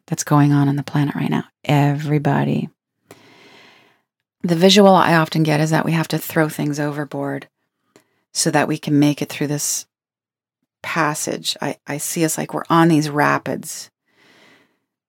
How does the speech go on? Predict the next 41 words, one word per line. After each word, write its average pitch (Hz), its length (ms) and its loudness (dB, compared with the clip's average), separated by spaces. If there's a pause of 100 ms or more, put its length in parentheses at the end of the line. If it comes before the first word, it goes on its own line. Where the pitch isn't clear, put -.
(120)
We're 156 180 -2
getting 165 280 6
cleansed. 160 580 2
Things 170 280 4
are 170 60 2
getting 160 280 4
purged. - 800 2
Things 165 300 2
are 170 40 -2
getting 160 260 2
knocked 160 300 4
about. 151 340 0
There's 147 140 -4
a 147 60 -4
lot 156 340 2
of 156 140 0
upheaval. 151 840 -2 (240)
You - 140 -20
can 151 80 -10
feel 170 260 2
this 156 220 2
in 156 100 2
our 147 280 0 (400)
lives 156 440 0
on 143 100 0
a 143 40 2
micro 147 340 0
level, 139 280 -6
see - 220 -4
it 156 60 0
on 147 100 0
a 139 60 0
macro 143 400 -2
level. 139 380 -8 (720)
And 160 200 4
to 151 560 0 (840)
get 196 240 4
through 190 220 -2
this 170 200 0
more 160 140 2
gracefully, 156 760 -4